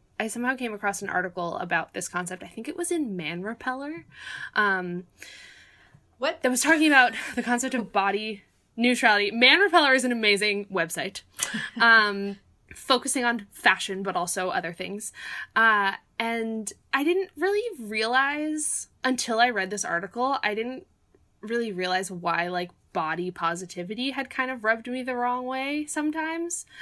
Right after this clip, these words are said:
Speaker 1: I think it's a great concept, but, like, what body neutrality means to me is, like,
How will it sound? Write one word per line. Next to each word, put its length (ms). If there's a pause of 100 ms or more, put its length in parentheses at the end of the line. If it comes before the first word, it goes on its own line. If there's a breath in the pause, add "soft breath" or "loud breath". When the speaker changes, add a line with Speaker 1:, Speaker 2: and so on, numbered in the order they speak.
Speaker 1:
I 100
think 160
it's 120
a 60
great 520
concept, 760 (520)
but, 440 (280)
like, 540 (160)
what 320 (420)
body 340
neutrality 800
means 420
to 160
me 360
is, 200
like, 380